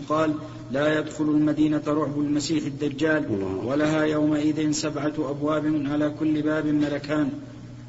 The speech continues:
Speaker 1: حدثنا علي بن
Speaker 2: وهذا أمان لأهل المدينة من فتنة الدج-، الدجال،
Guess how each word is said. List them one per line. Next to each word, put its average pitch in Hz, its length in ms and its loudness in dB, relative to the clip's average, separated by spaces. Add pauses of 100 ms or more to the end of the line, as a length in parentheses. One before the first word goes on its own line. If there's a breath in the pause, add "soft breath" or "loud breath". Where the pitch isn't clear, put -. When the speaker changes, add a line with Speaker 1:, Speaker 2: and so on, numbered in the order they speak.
(1600)
Speaker 1:
حدثنا 147 420 0
علي 147 120 0
بن 156 80 4
Speaker 2:
وهذا 143 340 8
أمان 156 260 8
لأهل 131 240 4
المدينة 127 500 4 (120)
من 123 120 0
فتنة 127 300 0 (120)
الدج-، 117 380 -4 (140)
الدجال، 120 500 2